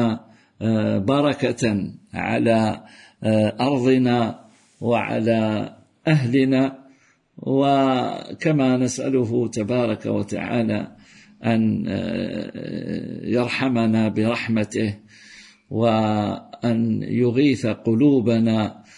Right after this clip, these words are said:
كما أغاث أرضنا، أن يغيثها بالعلم النافع والعمل الصالح، آه، مصداقاً لقول النبي صلى الله عليه وعلى آله،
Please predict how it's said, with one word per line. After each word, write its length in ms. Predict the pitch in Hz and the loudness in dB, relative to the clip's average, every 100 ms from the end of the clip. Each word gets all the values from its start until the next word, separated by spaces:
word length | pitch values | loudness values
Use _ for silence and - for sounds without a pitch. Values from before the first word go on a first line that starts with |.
| - - _ | -20 -20 _
كما 640 | - 117 117 107 107 107 104 - - | -2 0 2 0 0 0 -2 -8 -4
أغاث 480 | 117 117 131 120 - 113 107 101 - - _ _ - | 0 2 2 0 0 0 0 -2 -6 -18 _ _ -2
أرضنا، 800 | 135 113 110 113 110 110 98 - - - - _ 107 | 0 2 2 2 2 0 -2 -12 -20 -20 -20 _ 0
أن 180 | 107 | 2
يغيثها 800 | 110 107 120 131 117 110 104 113 | 4 4 4 2 2 0 2 0
بالعلم 1000 | 107 107 107 107 - 101 101 120 110 104 | 0 0 0 0 -2 -4 -2 0 0 0
النافع 880 | 101 107 104 113 113 107 110 104 90 - _ - - _ | -2 -2 0 2 2 0 -2 -4 -4 -18 _ -20 -20 _
والعمل 1300 | 98 104 110 107 107 104 98 90 117 107 104 107 104 - | -2 0 2 0 -2 -2 -2 -2 0 0 2 0 -2 -4
الصالح، 920 | 104 - 117 110 110 107 104 - _ - - - - _ - | -8 -6 -2 0 2 0 -2 -6 _ -20 -20 -20 -20 _ -4
آه، 360 | 107 110 104 101 | 0 2 0 0
مصداقاً 720 | 123 120 113 123 127 - 113 | -2 -2 0 0 -2 -2 0
لقول 600 | 110 107 - 110 120 107 | 2 0 0 -2 0 2
النبي 920 | 107 110 107 113 107 101 120 113 107 | 2 0 -2 0 0 0 0 0 -2
صلى 320 | 101 104 104 | -2 -4 0
الله 460 | 104 104 110 104 98 | 0 0 0 -2 -4
عليه 480 | 92 113 107 101 101 | -2 -2 0 0 -2
وعلى 720 | 98 90 107 101 - 117 113 | -2 -2 -2 -2 -2 -2 0
آله، 500 | 101 101 90 120 117 | 0 -2 0 0 -2